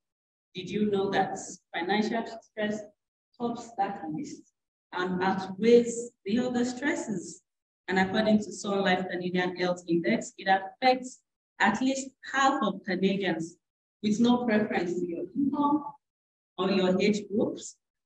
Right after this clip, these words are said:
And what are the impacts of, um, financial stress? When we consider mental health and our financial health, they are closely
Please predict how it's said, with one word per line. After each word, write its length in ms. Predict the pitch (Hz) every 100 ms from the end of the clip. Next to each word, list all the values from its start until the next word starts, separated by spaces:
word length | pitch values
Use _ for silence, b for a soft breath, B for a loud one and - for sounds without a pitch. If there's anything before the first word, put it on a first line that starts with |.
| _ _ _ _ -
And 280 | 254 269 254 -
what 200 | 220 302
are 180 | 285 214
the 120 | 214
impacts 600 | 240 247 - 233 196 - -
of, 320 | 180 180 180
um, 360 | 175 170 160 160 - -
financial 480 | 170 185 185 180 175
stress? 600 | - - 160 - - - _ _ _ _ _ _ _ _
When 180 | 214 240
we 100 | 220
consider 480 | 208 196 202 208 208
mental 500 | 196 202 208 196 196
health 380 | 185 180 180 180
and 120 | 175 175
our 180 | 170 175
financial 380 | 170 180 180 185
health, 360 | 185 160 156 - - _ 180
they 60 |
are 260 | 170 - - -
closely 480 | 208 202 202 -